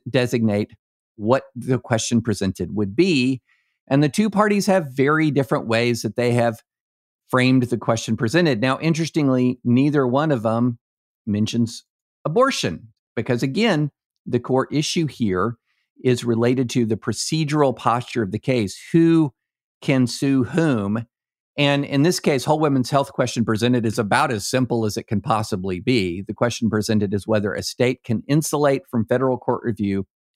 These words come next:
a law that prohibits the exercise of a constitutional right by delegating to the general public the authority to enforce that prohibition through civil action. So it's just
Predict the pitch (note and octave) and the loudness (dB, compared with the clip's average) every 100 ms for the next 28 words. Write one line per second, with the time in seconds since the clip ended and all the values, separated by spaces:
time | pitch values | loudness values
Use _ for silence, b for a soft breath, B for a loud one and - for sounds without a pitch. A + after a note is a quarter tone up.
0 | - A2 A#2+ C3 B2 B2+ A2 G#2+ B2 B2 | -4 0 2 2 0 -4 -4 -2 2 0
1 | A#2 - G#2+ G2+ - B2+ B2 A#2 A2+ A2+ | -2 -8 -6 -6 -4 -2 0 0 0 -4
2 | - A2 - A2+ A#2 A2 G2+ G2 F#2 F#2 | -4 -4 -4 -2 -2 -2 -2 -2 -2 -4
3 | _ _ _ _ A#2 A2+ A#2+ A#2+ A#2 A2+ | _ _ _ _ 0 2 2 2 0 0
4 | A2+ G#2+ G2 F#2 A#2 A2 G#2 G2 - - | 0 -2 -4 -2 -2 0 0 -2 -4 -6
5 | _ _ _ - A#2+ A#2 A#2 G#2+ G2+ G#2+ | _ _ _ -2 0 2 0 0 -2 -2
6 | G2 - G#2+ G#2 F#2 - G2+ F2+ F#2 G2 | -2 -2 -2 -2 -2 -2 -2 -2 -4 -6
7 | F2+ F2 G2+ F2 E2 F2 - - - B2+ | -6 -6 -6 -4 -4 -4 -8 -8 -4 0
8 | D#3+ C3 | 0 -2